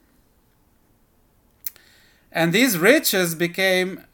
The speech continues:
quite important to the American elites in a way that they were not to the American elites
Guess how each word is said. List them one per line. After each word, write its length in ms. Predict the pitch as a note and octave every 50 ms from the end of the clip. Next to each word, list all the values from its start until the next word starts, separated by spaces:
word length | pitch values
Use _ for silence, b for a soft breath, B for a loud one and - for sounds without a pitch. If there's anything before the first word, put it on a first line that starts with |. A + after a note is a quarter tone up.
| - -
quite 560 | - - D#3+ F3+ G3 A3 B3+ C#4 C4 - -
important 840 | F#3+ F#3 F3 E3+ - - G3 G#3 A3 A3+ G#3+ - - D3+ B2 B2 B2
to 100 | - D3
the 100 | C3+ C#3
American 560 | C#3 C3+ C#3 C#3 C#3+ C#3+ C#3+ - - C3 C3+ -
elites 520 | D3 C3+ C3 C#3+ C#3 C#3+ D#3 D3+ - -
in 120 | F3 D#3 D3+
a 80 | D3+
way 240 | C#3+ D#3 E3+ F3 F3+
that 260 | E3+ E3 D#3+ D3 C#3+
they 140 | D3+ D3+ D3+
were 220 | D3 D3 D3+ C#3+ C3+
not 640 | C3+ C3+ C#3+ F3 A3+ A#3 E3+ E3 F#3 - - - _ b b b b b b b b b b b b b
to 100 | - D#3
the 100 | D3 D#3 D#3
American 500 | D3+ D#3 D#3 D#3+ D#3+ E3 E3 D#3+ D3+ D3
elites 580 | D3 D3 D3 E3 E3 E3 D#3+ - - - -